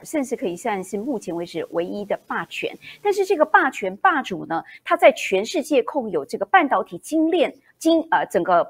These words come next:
半导体供应链，这里面哈，它自己的业者现在不是第一名了。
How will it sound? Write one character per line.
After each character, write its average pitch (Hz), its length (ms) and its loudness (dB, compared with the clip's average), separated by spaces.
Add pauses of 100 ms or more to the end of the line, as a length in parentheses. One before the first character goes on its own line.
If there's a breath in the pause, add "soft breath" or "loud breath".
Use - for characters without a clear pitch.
(160)
半 311 140 6
导 226 120 2
体 208 120 -8
供 254 240 -2
应 262 140 -2
链， 339 180 2 (280 soft breath)
这 403 140 0
里 226 100 2
面 180 220 -4
哈， 170 180 0 (140)
它 381 140 -2
自 381 200 0
己 208 120 -4
的 180 80 -2
业 247 200 4
者 - 200 -2
现 339 200 0
在 254 140 -2
不 165 180 -10
是 185 140 -10
第 196 180 -6
一 190 60 -2
名 170 180 -8
了。 - 220 -6